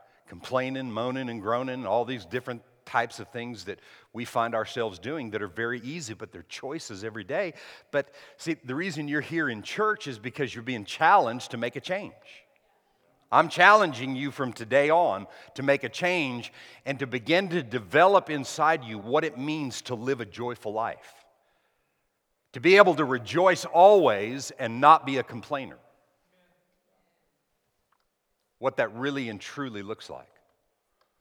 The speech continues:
Another verse of Scripture <clears throat> found in Philippians four four, it says, "Rejoice always." Oh, and if you didn't get it, again, I tell you to rejoice. "Rejoice always, and again, I say rejoice."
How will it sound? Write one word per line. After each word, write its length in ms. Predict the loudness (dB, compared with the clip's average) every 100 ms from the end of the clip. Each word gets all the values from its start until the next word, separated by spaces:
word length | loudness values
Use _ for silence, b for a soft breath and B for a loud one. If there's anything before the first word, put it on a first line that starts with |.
| _ _ _ _ _ _ _ _ _ _ _ _ _ _ _ _ _ _ _ _ _ _ b b b b
Another 220 | 6 8 8
verse 280 | 2 0
of 80 | -6
Scripture 500 | -6 -6 -4 -6 -8 _ -8
<clears throat> 240 | -6 -6 -10 -20
found 360 | -4 4 4 4
in 120 | -2
Philippians 500 | -8 -6 -6 -6 -10
four 200 | -2 -2
four, 220 | -2 -4
it 80 | -4
says, 220 | -6 -10 -12 -16
"Rejoice 580 | -12 -10 0 2 2 4
always." 560 | 8 8 8 4 0 0
Oh, 160 | 2 2
and 100 | -2
if 100 | -4
you 60 |
didn't 200 | -2 -2
get 180 | 0 0
it, 120 | 0
again, 360 | -4 -2 0 0
I 80 | 0
tell 180 | -4
you 140 | -8 -10
to 60 |
rejoice. 600 | -10 -12 -14 -16 -18 _ _ _ _ _ _ _ _ _ _ _ _ _ _ _ _ -10
"Rejoice 480 | -2 8 10 12
always, 540 | 12 12 12 12 10 6
and 120 | 4
again, 520 | 4 4 6 8 8
I 140 | 8 6
say 260 | 2 0
rejoice." 720 | 0 -4 -4 -4 -10 -20 -20